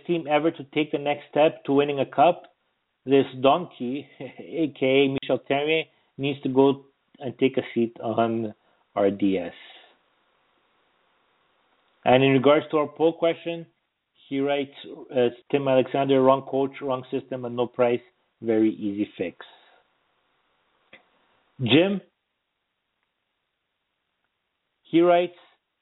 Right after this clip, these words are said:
in regards to the poll question, that there's, um, an option missing, all of the above.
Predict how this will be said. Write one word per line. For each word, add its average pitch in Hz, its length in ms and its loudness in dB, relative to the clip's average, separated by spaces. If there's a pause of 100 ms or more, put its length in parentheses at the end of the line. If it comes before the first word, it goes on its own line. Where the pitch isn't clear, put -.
(500)
in 139 220 -16
regards 147 380 -2
to - 80 -14
the 143 120 -10
poll 175 220 0
question, 135 340 -6
that 123 80 -12
there's, 135 400 -4
um, 135 600 -4
an 143 180 -8
option 160 340 0
missing, 170 340 -8
all 156 240 4
of 165 80 0
the 170 100 0
above. 151 380 0